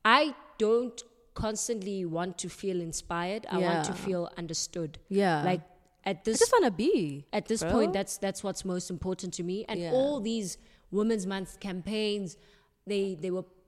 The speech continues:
Speaker 1: profiling, like, these women who are breaking barriers, doing this, doing
Speaker 2: Like, what
Speaker 1: and
Speaker 2: is
Speaker 1: I was
Speaker 2: that
Speaker 1: like,
Speaker 2: supposed to do for
Speaker 1: actually,
Speaker 2: me?
Speaker 1: initially, like, we had wanted to, to do the same, but I actually saw that, no, man, like, this,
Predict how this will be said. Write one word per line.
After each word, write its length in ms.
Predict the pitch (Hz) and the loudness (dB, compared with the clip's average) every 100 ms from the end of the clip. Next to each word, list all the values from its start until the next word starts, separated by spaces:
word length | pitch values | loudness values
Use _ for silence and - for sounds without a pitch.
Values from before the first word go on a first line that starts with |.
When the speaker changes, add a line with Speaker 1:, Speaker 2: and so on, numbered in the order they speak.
| _ _ - | _ _ -4
Speaker 1:
profiling, 600 | 254 254 - 226 214 202 | 2 2 2 0 0 -4
like, 200 | 170 - | -6 -8
these 160 | 160 - | -16 -8
women 300 | 220 208 185 | -8 -6 -8
who 100 | 170 | -10
are 80 | - - | -12 -6
breaking 440 | 240 233 208 175 - | -6 -6 -10 -10 -12
barriers, 480 | 247 233 220 196 175 - | -6 -4 -2 -4 -6 -10
doing 240 | 247 208 247 | -10 -10 -10
this, 120 | 220 | -12
doing 180 | - - | -4 4
Speaker 2:
Like, 160 | 330 | 8
what 140 | 320 381 | 10 10
Speaker 1:
and 20 | |
Speaker 2:
is 60 | 302 | 12
Speaker 1:
I 40 | |
was 40 | 294 | 12
Speaker 2:
that 20 | |
Speaker 1:
like, 80 | 285 302 | 12 10
Speaker 2:
supposed 40 | 311 | 10
to 60 | 285 | 8
do 180 | 247 | 8
for 100 | 269 | 10
Speaker 1:
actually, 100 | 240 | 10
Speaker 2:
me? 300 | 208 190 175 | 10 8 6
Speaker 1:
initially, 540 | 254 254 - 285 262 233 | 6 8 8 6 6 8
like, 200 | 220 185 | 6 8
we 80 | 214 | 6
had 100 | 170 | 8
wanted 360 | 190 208 202 - - - | 6 4 0 -6 -20 -8
to, 200 | - 185 - | -4 -4 -6
to 120 | - | -6
do 180 | 165 202 | 0 2
the 120 | 180 175 | 4 2
same, 500 | - 277 220 196 226 - - - - | 8 8 8 4 -2 -14 -20 -8 0
but 140 | 208 - | 0 2
I 120 | 226 | 0
actually 200 | 262 254 | 0 -2
saw 200 | - 247 | 2 4
that, 180 | 233 202 | 4 0
no, 420 | 180 190 240 233 | -2 0 0 0
man, 400 | 151 147 156 165 | 0 0 -2 0
like, 260 | 175 170 - - _ _ - | 0 0 -4 -18 _ _ -6
this, 540 | 170 247 - - - | 2 4 2 -4 -8